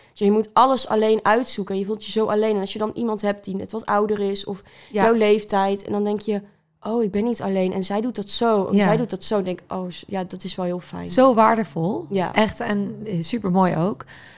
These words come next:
Speaker 2: Hoeveel maanden heb je in, in het Prinses Maxima Centrum gelegen?
Speaker 1: Ja, vrijwel wel twaalf. Een
Speaker 2: Twaalf
Speaker 1: jaar.
Speaker 2: maanden. Ja,
Speaker 1: Ja.
Speaker 2: jaar, ja.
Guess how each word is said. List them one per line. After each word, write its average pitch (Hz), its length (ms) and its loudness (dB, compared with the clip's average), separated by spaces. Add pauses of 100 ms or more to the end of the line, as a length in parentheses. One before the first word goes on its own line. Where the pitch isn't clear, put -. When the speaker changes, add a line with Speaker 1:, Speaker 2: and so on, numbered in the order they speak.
(180)
Speaker 2:
Hoeveel 254 220 -2
maanden 247 280 2
heb - 80 -14
je 233 60 -4
in, 233 160 -6 (100)
in 208 120 -6
het 208 100 -10
Prinses 214 400 -12
Maxima 214 280 -12
Centrum 208 340 -8
gelegen? 220 460 -12 (460)
Speaker 1:
Ja, 196 160 -2
vrijwel 240 300 -2
wel 247 160 -4
twaalf. 165 540 -8
Een 226 80 -6
Speaker 2:
Twaalf 190 200 2
Speaker 1:
jaar. 170 200 -2
Speaker 2:
maanden. 175 200 -8
Ja, 180 100 -4
Speaker 1:
Ja. 175 60 0
Speaker 2:
jaar, 156 220 0
ja. 151 160 -6